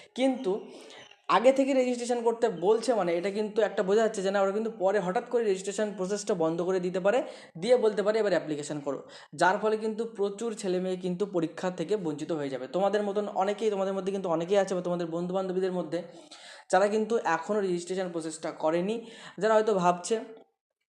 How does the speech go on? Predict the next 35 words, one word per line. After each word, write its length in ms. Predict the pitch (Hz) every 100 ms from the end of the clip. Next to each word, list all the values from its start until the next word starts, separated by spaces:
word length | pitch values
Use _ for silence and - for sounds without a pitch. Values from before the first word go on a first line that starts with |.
| - - 160
যে 120 | 165
অ্যাপ্লিকেশন 540 | 160 170 165 180 202
ছাড়ুক, 360 | 185 151 180 208
রেজিস্ট্রেশন 600 | 170 156 170 175 196 175
করে 200 | 175 190
একেবারে 500 | 240 147 - 190 208
আমরা 180 | 208 190
অ্যাপ্লিকেশনটা 480 | 160 156 147 147 143
করবো, 280 | 143 - -
ঠিক 120 | 202
আছে? 200 | 208 139 - - -
আমার 240 | 165 190
সাথেও 300 | 185 180 180
তোমাদের 280 | 208 190 180
মধ্যে 220 | 180 170
থেকে 140 | 175 175
অনেকেই, 460 | 143 160 175 190 196 - - -
আহ, 200 | 147 170
WhatsApp-এ 340 | 170 190 180
কথা 200 | 170 170
বলেছো, 400 | 165 165 165 170 - - -
তারপরে 360 | 156 156 165 165
ব-, 280 | 156 - -
কল 200 | - 180
করে 180 | 185 180 175
কথা 200 | 170 175
বলেছো 340 | 175 170 175
বা, 200 | 185 214 - - - -
আহ, 260 | - - 185
বিভিন্নভাবে 480 | 196 240 240 214
কিন্তু 220 | 214 220 202
জানতে 420 | 175 175 185 220
চেয়েছো 320 | 214 190 175
যে, 180 | 160 226
আহ, 520 | 277 - - - -